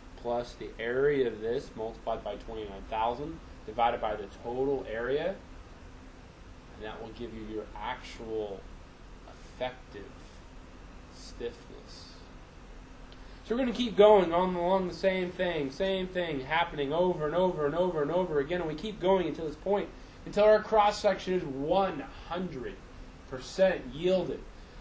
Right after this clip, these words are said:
And structural resiliency tells us that that is the end of the road. Everything is at its limit state. But if we drew a picture of stress for a strain, ideally with a perfect member, we would say it would go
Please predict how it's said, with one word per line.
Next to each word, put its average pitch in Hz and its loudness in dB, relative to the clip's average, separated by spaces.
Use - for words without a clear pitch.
And 123 -4
structural 165 0
resiliency 135 0
tells 139 -2
us 123 -8
that 110 -10
that 135 6
is 120 -6
the 117 -8
end 151 -6
of 123 -6
the 117 -8
road. 120 0
Everything 156 -2
is 120 -8
at 131 -2
its - -10
limit 151 -4
state. 110 -8
But 156 -4
if 165 -6
we 180 0
drew 180 0
a 196 10
picture - 0
of - -8
stress 185 2
for 160 -2
a 147 0
strain, 180 2
ideally 156 2
with 139 -2
a 151 -10
perfect 170 -10
member, 147 -2
we 156 -4
would 156 -2
say 165 0
it 147 6
would 127 0
go 135 0